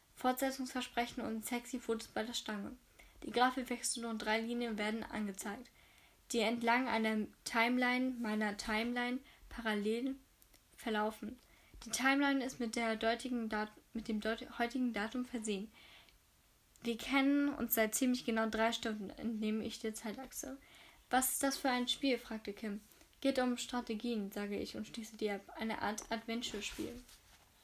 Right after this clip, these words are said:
„Wie viel Leben hat man?“, fragte San. „Eines, nur eines.“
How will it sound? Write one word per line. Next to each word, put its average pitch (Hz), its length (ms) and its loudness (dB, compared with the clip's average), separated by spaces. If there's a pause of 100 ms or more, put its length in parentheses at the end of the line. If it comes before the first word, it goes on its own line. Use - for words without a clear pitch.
(560)
„Wie 220 120 -2
viel 233 160 2
Leben 269 260 4
hat 247 160 -4
man?“, 202 220 -4
fragte - 360 -8
San. 220 320 -8 (360)
„Eines, 233 420 4
nur 233 100 -2
eines.“ 214 440 -2